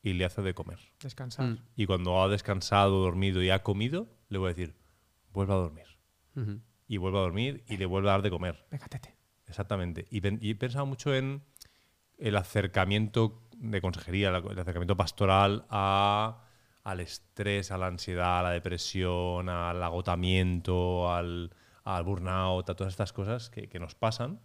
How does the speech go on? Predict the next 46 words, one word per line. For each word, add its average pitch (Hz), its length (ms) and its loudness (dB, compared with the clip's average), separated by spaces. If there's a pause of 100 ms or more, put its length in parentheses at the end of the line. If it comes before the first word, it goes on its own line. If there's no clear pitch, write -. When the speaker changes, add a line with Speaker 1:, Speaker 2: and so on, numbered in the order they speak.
(140)
Speaker 1:
que 95 120 -4
vivimos 98 480 -4
las 110 80 -6
personas. 120 520 -8 (640)
Y, 110 260 -4
y 92 300 0
a 90 120 -2
mí 104 100 0
este 117 240 0
texto 117 220 -6
para 107 120 0
mí 107 100 -2
es 110 140 -4
clave, 95 440 -2
es 85 80 -10
fundamental, 92 360 -6
de 90 100 -8
Speaker 3:
Sí. 107 40 -8
Speaker 1:
saber 95 180 -2
cómo 101 240 -2
Dios 101 260 0
se - 60 -4
acerca 95 280 -4
a - 20 -4
nosotros 95 680 -10
en 90 160 -8
nuestros 87 240 -8
momentos 90 380 -4
de, 85 560 -2 (560)
de 85 160 -8
quemazo, 90 640 -6
de 95 100 -6
quemazo, 90 400 -8
¿no? 90 140 -4
De 90 60 -4
que 85 60 -6
estamos, 90 380 -8
que 90 120 -8
no 85 100 -4
podemos 87 400 -4
ya 92 180 -2
con, 87 200 -6
con, 85 220 -8
con 85 100 -8
nuestro 87 240 -4
cuerpo. 104 360 -2